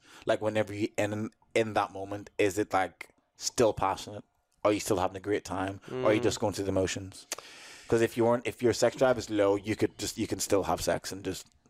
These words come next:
Speaker 1: just do it and then
Speaker 2: I was
Speaker 1: stop.
Speaker 2: probably, yeah, I, I would say I, w-, I was going through the motions at one point, probably.
Speaker 1: Yeah.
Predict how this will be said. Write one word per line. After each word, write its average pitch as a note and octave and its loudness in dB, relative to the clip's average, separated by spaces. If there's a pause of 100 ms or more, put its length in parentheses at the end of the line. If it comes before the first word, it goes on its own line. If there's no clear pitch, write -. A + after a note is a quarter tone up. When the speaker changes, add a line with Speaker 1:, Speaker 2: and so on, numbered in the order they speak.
(1160)
Speaker 1:
just - -14 (200)
do F#2+ 4
it - 2
and E2 -6
then F2 -2
Speaker 2:
I - -4
was E2+ -10
Speaker 1:
stop. C3 4
Speaker 2:
probably, B2 -2
yeah, A#2+ 4
I, B2 4
I C3 2
would C3+ 0
say B2+ 0
I, A#2+ 6
w-, A#2+ 2
I A#2 4
was A#2 -4
going A2+ -4
through A2+ -14
the A#2 -8
motions A2+ -6
at - -6
one A2+ -6
point, A2+ -4 (220)
probably. A#2 -2 (180)
Speaker 1:
Yeah. A2+ 2